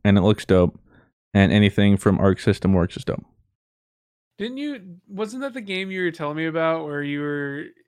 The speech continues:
Speaker 2: you were trying to bond with H two O and, and, uh, what's, what's
Speaker 1: Oh,
Speaker 2: the other
Speaker 1: uh,
Speaker 2: guy?
Speaker 1: cartoons.
Speaker 2: Cartoons, yeah.
Speaker 1: Yeah.
Speaker 2: And you're trying to bond with them. They're like, "Oh, there's this really fun fighting game," and you're like, "Have you guys played Granblue Fantasy Versus?"
Speaker 1: <laughs> Yeah.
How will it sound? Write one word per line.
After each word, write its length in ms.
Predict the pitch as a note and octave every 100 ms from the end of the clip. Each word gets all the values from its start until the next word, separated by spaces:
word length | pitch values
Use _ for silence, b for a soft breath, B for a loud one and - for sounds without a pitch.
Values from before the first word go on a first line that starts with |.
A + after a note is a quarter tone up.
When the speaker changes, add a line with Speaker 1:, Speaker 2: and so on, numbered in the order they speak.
| _ _
Speaker 2:
you 80 | E3+
were 40 | E3
trying 160 | F3+
to 60 | E3
bond 340 | D3+ D3 D3+ D3+
with 120 | D3
H 240 | C#3+ C3+
two 160 | - C#3+
O 200 | C#3 C#3+
and, 280 | C#3+ C3 C3 -
and, 420 | D#3 C3+ C3+ C3+
uh, 680 | C#3+ C3+ C3 C3 C3 C3 C#3 - _ _ _ _ _ _
what's, 480 | E3 C#3+ - - -
what's 480 | E3 C#3+ - - - _ _ _ _ _ -
Speaker 1:
Oh, 200 | A#2+ A2
Speaker 2:
the 60 |
other 120 | E2+ F#2+ D#3
Speaker 1:
uh, 20 |
Speaker 2:
guy? 40 |
Speaker 1:
cartoons. 600 | D#3 G#2 G2+ G2 A2 - _ _ _ _ _ _
Speaker 2:
Cartoons, 560 | E3 D#3 G3 G3 E3 D3+
yeah. 280 | E3 C#3 B2+ _
Speaker 1:
Yeah. 260 | G#2 F2+ E2+ - _ _ _ _ _ _ _
Speaker 2:
And 60 | F3
you're 60 |
trying 140 | F3 G3
to 80 | E3
bond 220 | E3 F3
with 40 | F3+
them. 80 |
They're 180 | E3+ E3
like, 200 | D#3+ D#3+
"Oh, 100 | F3+
there's 140 | F3+ F3+
this 140 | D#3
really 180 | F3 G3
fun 200 | F3+ F3
fighting 320 | D3+ F3+ F3
game," 180 | E3 D#3+
and 100 | D#3+
you're 80 | E3+
like, 160 | E3+ E3
"Have 120 | F3
you 80 | F#3
guys 220 | A3 A3+
played 260 | A3 A3+ E3
Granblue 460 | E3 F3 F3+ G3
Fantasy 380 | E3+ G3 F#3+ F#3+
Versus?" 680 | D#3 D3+ F3 A3+ A#3 A#3 G#3 -
Speaker 1:
<laughs> 140 |
Yeah. 60 | -